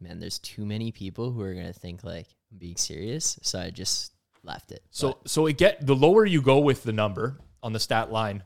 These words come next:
Speaker 2: the more ridiculous it is, right? Like, if you, if you were to bet something over a half and it ended with zero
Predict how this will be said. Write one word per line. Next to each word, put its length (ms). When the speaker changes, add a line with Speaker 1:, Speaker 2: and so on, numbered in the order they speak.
Speaker 2:
the 80
more 240
ridiculous 580
it 100
is, 220
right? 260
Like, 220
if 100
you, 260
if 140
you 120
were 100
to 60
bet 260
something 360
over 480
a 80
half 520
and 140
it 40
ended 260
with 140
zero 480